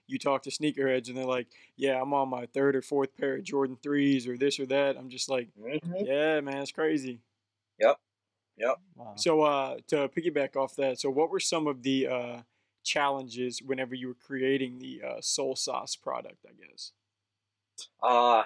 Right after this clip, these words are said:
Speaker 2: mainly the challenges of it was, like, I started out,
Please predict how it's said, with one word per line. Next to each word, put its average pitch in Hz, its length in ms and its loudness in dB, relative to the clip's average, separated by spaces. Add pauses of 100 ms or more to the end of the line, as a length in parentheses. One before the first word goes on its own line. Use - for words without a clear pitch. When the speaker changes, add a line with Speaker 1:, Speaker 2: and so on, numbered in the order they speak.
(160)
Speaker 2:
mainly 196 320 6
the 131 120 4
challenges 135 520 2
of 123 160 6
it 123 160 6
was, 123 500 0 (1000)
like, 151 160 4
I 143 100 6
started 226 460 4
out, 190 260 4